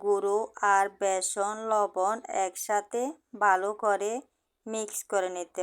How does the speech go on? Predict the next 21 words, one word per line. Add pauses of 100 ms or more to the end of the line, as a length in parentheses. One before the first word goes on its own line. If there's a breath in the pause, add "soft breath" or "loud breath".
(100)
হবে। (800)
দেখুন (120)
বন্ধুরা, (340)
আমি (140)
ভালো (140)
করে (120)
মিক্স (120)
করে (100)
নিয়েছি। (480)
এবার (160)
এখানে (120)
দিয়ে
দিচ্ছি (140)
আমি (400)
গ্রেট (140)
করা (420)
আলু (600)
দিয়ে (100)
দিলাম, (840)
আর (120)
দিয়ে